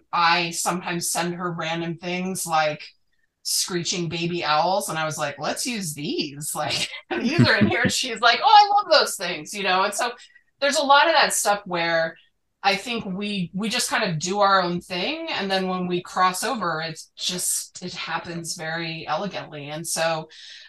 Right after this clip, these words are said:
um, I wanted to talk about class. I wanted to talk about,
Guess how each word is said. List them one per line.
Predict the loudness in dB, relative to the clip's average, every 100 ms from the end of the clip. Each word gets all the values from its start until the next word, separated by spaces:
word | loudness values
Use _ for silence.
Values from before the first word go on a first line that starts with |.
| -2
um, | 2 2 2 -2 -6 _ _ 0
I | 2
wanted | 2 2 0
to | -4
talk | 0 2 0
about | 2 4 6 6 2 -4 -2 0 -2 -4 -12 -16
class. | -12 0 4 6 6 4 0 -2 -2 -4
I |
wanted | -6 -6 -6
to | -8
talk | -6 0 0 0
about, | -2 2 2 0 -2